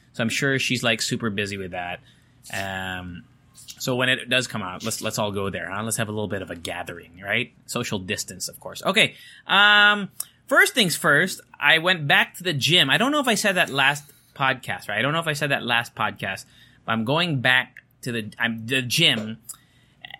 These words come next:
And, oh yeah, I did, I did say it last time. Well, it's, I've, I've been, like, three times now. So far, so good. I just had one day where I kinda ate a little bit shitty because I went to go watch a movie, which we'll talk about in a bit as well, with, uh, with Baeng.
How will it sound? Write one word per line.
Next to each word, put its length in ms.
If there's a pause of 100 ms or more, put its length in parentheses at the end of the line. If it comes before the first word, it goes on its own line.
(640)
And, 440
oh 80
yeah, 160
I 60
did, 100
I 140
did 180
say 160
it 60
last 240
time. 160
Well, 180
it's, 180
I've, 300
I've 220
been, 100
like, 180
three 200
times 280
now. 340
So 180
far, 160
so 140
good. 220
I 120
just 140
had 140
one 200
day 140
where 100
I 40
kinda 220
ate 160
a 40
little 160
bit 120
shitty 460
because 160
I 100
went 240
to 60
go 100
watch 180
a 40
movie, 320
which 120
we'll 100
talk 160
about 200
in 100
a 40
bit 160
as 100
well, 280 (260)
with, 160
uh, 240
with 160
Baeng. 400